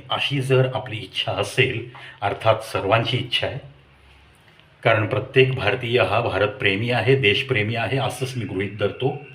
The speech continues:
हा बायकॉट जर यशस्वी करायचा असेल, तर आपल्याला अशी प्रॉडक्ट्सची यादी त्या त्या प्रांतातल्या, त्या त्या भाषांमध्ये आपल्याला अगदी तळागाळातल्या जनतेपर्यंत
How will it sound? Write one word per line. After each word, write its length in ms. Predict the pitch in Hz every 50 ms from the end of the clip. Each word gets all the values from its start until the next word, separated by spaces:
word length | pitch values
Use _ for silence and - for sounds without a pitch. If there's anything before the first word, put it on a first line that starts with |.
| - - - - - - - - -
हा 140 | - - 160 165
बायकॉट 460 | - - 131 117 - - 160 165 147
जर 160 | 135 160 143
यशस्वी 440 | 131 117 - - 135 127 - - 135
करायचा 440 | 127 131 110 95 104 104 - - 98 - -
असेल, 520 | - 131 - - - 101 101 127 135 127 -
तर 100 | 113 110
आपल्याला 400 | 104 95 - 104 110 107 110 110 -
अशी 220 | 107 - - 110
प्रॉडक्ट्सची 560 | 101 - 107 95 95 104 101 - - - 104 95
यादी 460 | 92 95 101 110 98 98 95 107 104 - - - - - - - _ _ -
त्या 200 | 131 117 117 117 -
त्या 160 | - 147 151 151
प्रांतातल्या, 760 | - 135 107 104 98 92 - 101 104 104 - 107 107 110
त्या 220 | 113 - 107 95 95 - -
त्या 100 | 120 120
भाषांमध्ये 920 | 104 92 - 85 - - 123 127 127 131 123 110 101 90 - 98 104 - - -
आपल्याला 540 | - - - 95 95 92 92 95 98 113 127 131 - - _ - - _ _ _
अगदी 300 | - 117 - 104 123 139 - 135
तळागाळातल्या 640 | 107 101 107 117 131 123 117 107 101 101 107 107 107
जनतेपर्यंत 800 | 101 104 95 90 87 - 113 101 - 107 92 90 87 85 - -